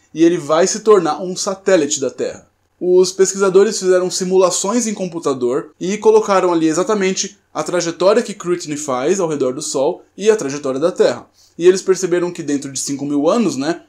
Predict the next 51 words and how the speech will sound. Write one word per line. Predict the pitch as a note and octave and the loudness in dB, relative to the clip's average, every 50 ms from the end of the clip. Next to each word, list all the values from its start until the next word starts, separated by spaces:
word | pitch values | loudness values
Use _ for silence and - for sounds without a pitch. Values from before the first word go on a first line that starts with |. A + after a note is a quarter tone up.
| _ _ | _ _
que | - D3 | -2 0
é | |
o | D3+ D#3+ | 0 0
tempo | D#3+ D#3 D3 D3 D3+ D3+ | 0 -2 -4 -4 -6 -8
que | D3+ C#3+ | -10 -10
ele | C#3 C3+ B2+ | -8 -8 -6
vai | B2 C3 B2+ B2+ C3 B2 - _ _ _ _ _ | -4 -4 -4 -4 -6 -8 -12 _ _ _ _ _
permanecer | - D3 D3 D3+ D#3 D#3+ D#3 D3+ - - D3+ | -4 -4 -4 -2 0 0 0 0 0 0 -2
aí | C#3+ C#3+ | -2 -2
como | - C#3 C#3 C#3+ | -2 -4 -4 -2
um | C#3+ | -4
quase | C#3 B2+ C3 C3 C3 | -2 -2 -2 -2 -2
satélite, | - F#3 F3+ - D#3+ D3+ D3+ D3+ - - - _ _ _ _ | -4 -4 -2 -2 -2 -4 -4 -6 -8 -10 -12 _ _ _ _
depois | - D#3 F3+ F3 F3+ F#3 F3+ F3 D3+ | 0 0 2 4 6 6 6 6 4
disso | C#3 E3 E3 - F3+ F3 _ _ _ | 0 -4 -6 -6 -8 -12 _ _ _
ele | D#3 D3+ D#3+ | -8 -6 -4
vai | D3+ D#3+ E3 | -2 -2 -4
acabar | E3 - E3 D3+ C#3+ C#3 C#3+ C3+ B2+ - - _ _ - | -2 -2 -4 -2 -2 -2 -2 -2 -4 -6 -14 _ _ 2
orbitando | E3+ F#3+ F#3 D#3+ F3+ - - G3 G#3+ B3 C#4 B3 A#3+ | 2 2 4 2 -2 -2 0 2 2 4 4 4 4
a | G3 | 2
Terra, | - - C#3+ C3 C#3 D#3 E3+ | 2 0 0 0 0 0 -2
ele | E3 D3 | -4 -4
vai | D3 D3 | -4 -4
passar | D3 D3+ D3 C#3+ - D#3+ C3 | -2 -4 -4 -2 -2 -4 -2
a | - C3+ | 0 0
orbitar | D3 E3 F#3+ E3 F3 E3+ - F3+ F#3 A3+ | 2 2 2 2 0 -2 0 2 2 2
o | B3 | 2
nosso | A#3 A3 G#3 - G3+ | 0 -2 -2 -4 -4
planeta | F3+ G3+ E3+ D#3 D3+ D#3 D#3 F3+ - _ _ _ - | -2 0 0 2 0 0 -2 -6 -12 _ _ _ -14
e, | E3+ | -6
portanto, | E3 F#3 F#3+ F3 F3+ E3+ D#3+ E3 F3+ | 2 4 4 4 4 0 -2 -2 -2
ele | E3 E3+ | -2 -2
vai | D3+ D3+ | -2 -2
deixar | D3 D#3+ D3 - C#3+ B2 | -2 -2 -4 -4 -4 -4
de | A#2+ - | -4 -6
ser | - A#2+ | -6 -6
um | A#2+ | -6
quase | - - A#2+ B2 A#2+ | -6 -6 -4 -4 -4
satélite | - - G3 F#3+ - E3 E3+ G3 F#3+ - - - _ _ _ _ | -4 -4 -4 0 2 2 2 2 0 -4 -10 -12 _ _ _ _
pra | - - E3+ F#3 | -4 -2 -2 -2
se | - A3+ | -2 -4
tornar | G#3+ - F#3+ F3+ E3 D3+ D#3+ F3 - - - - | -2 0 0 0 2 0 -2 -2 -4 -8 -10 -10
um | F#3 G3 | -8 -6
satélite | F3+ - A3 G#3+ G#3+ G#3+ F#3+ F3 D#3 D3+ D3+ - | -2 -2 -2 -2 2 4 6 6 4 4 -2 -6
mesmo | D3 D3 C#3 C3 B2+ C3 C3+ | -4 -4 -4 -4 -4 -4 -4
da | C#3 C#3 | -6 -4
Terra, | C#3+ F#3+ F#3 E3 C#3+ A#2+ | 0 0 0 2 0 -2
uma | A#2 C3+ D#3 F3 | -4 -4 -2 -2
lua | G3 G3 G3 G#3+ G#3+ G3 D#3 | -2 -2 0 2 4 4 4
da | D3 C#3+ | 4 0
Terra. | D3+ - C3 A2 A2 A2 - | 0 -2 -4 -4 -4 -8 -14